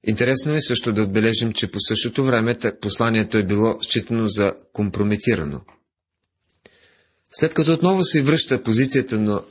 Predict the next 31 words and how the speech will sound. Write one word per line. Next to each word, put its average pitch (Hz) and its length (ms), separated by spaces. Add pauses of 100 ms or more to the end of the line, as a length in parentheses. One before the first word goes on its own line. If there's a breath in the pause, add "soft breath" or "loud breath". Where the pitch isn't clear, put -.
(120)
на 98 300 (120)
канонизирано 101 840
писание, 104 600 (800 loud breath)
то 143 100
отново 165 300
се - 180
приписва 110 380
на 123 160
Павел. 71 380 (2250 soft breath)
Иероним 135 500
предполага, 131 540
че 127 240 (140)
то 147 220 (160)
първо 131 280
е 117 60
било 117 260
прието 123 300
като 101 200
част 110 320
от 92 140
писанието 95 540
в - 120
Рим, 135 220 (680 soft breath)
същ-, - 360
а 107 60
също 127 340
и 131 80
като 123 220
дело 101 320
на 113 160
Павел. 65 400